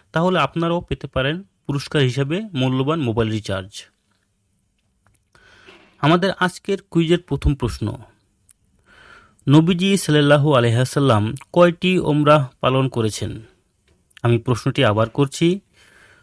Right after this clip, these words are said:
নবীজি সাল্লাল্লাহু আলাইহি ওয়াসাল্লাম কয়টি ওমরাহ পালন করেছেন?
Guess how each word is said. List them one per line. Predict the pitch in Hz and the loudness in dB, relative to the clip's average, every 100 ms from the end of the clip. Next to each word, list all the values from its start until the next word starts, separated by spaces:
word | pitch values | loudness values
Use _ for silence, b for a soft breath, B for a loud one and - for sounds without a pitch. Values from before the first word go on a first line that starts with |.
| b 131 | b 2
নবীজি | 147 156 170 190 190 | 4 4 2 2 0
সাল্লাল্লাহু | - 147 143 143 147 151 | 0 2 4 4 4 4
আলাইহি | 127 117 | 2 2
ওয়াসাল্লাম | 127 123 131 131 117 123 147 - | 0 0 0 2 2 0 -4 0
কয়টি | 160 160 - 165 | 2 2 0 -2
ওমরাহ | - 143 139 147 135 - | 0 0 2 2 0 -6
পালন | 127 123 123 | 0 0 0
করেছেন? | 120 107 - 101 | -2 -2 -4 -10